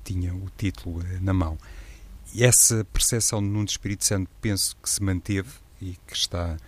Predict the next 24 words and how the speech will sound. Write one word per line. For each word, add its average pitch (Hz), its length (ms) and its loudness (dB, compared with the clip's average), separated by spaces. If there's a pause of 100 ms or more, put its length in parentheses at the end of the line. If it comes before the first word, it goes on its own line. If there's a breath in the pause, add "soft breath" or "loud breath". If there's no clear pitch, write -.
(340 loud breath)
eh, 92 160 -2
completamente 90 640 2
associada 87 840 0
às 85 120 0
declarações, 87 760 0
eh, 90 60 -6 (160)
de 95 180 0
ontem, 92 400 0 (400 soft breath)
contrastando 95 920 2 (140)
com 92 400 -4
o 87 60 -8
silêncio 90 720 0 (480 soft breath)
da 95 100 -4
sad 85 360 0 (400)
do - 100 -16 (100)
Porto 98 380 0 (180)
e, 92 200 -6
concretamente, 87 720 -2
com - 140 -4
o 87 40 -2
silêncio 90 580 -2
de - 100 -14
Pinta 92 320 0
Costa. 82 420 -6